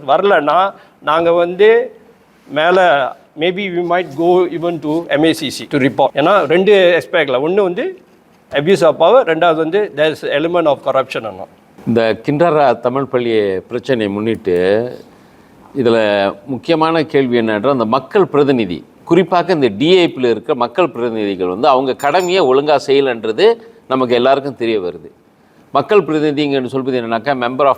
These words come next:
Speaker 2: parliament-ும் சரி, அடூனும் சரி, அப்புறமாட்டி ஸ்ல-, ஸ்லாங்கூரில் எக்ஸ்கோல உட்காந்துட்டு இருக்காங்களே டி ஏ பி பிரதிநிதியாக, இந்தியர் பிரதிநிதியாக,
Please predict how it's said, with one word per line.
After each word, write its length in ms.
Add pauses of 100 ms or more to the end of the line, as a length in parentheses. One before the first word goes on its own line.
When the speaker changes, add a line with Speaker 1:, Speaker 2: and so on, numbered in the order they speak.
Speaker 2:
parliament-ும் 540
சரி, 480 (340)
அடூனும் 460
சரி, 460 (340)
அப்புறமாட்டி 640 (140)
ஸ்ல-, 220
ஸ்லாங்கூரில் 600
எக்ஸ்கோல 540
உட்காந்துட்டு 640
இருக்காங்களே 440
டி 140
ஏ 100
பி 140
பிரதிநிதியாக, 680
இந்தியர் 360
பிரதிநிதியாக, 640